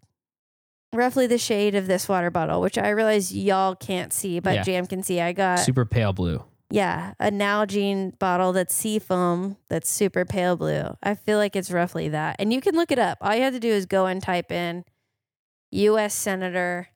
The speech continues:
Speaker 1: Blue.
Speaker 2: Yeah. Senator Smurf, I think. Was that his la-,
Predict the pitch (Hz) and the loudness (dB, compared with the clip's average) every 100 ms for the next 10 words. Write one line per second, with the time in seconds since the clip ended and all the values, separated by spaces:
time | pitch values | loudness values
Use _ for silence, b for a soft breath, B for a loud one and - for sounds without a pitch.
0 | _ _ 147 151 95 - - _ _ _ | _ _ -4 -2 -2 -4 -14 _ _ _
1 | _ _ _ _ _ _ _ - 127 127 | _ _ _ _ _ _ _ 0 2 4
2 | 120 - 113 95 90 - 92 101 95 - | 2 0 0 2 0 -6 -6 -6 -6 -10
3 | _ 139 131 160 175 | _ -4 -4 -4 -8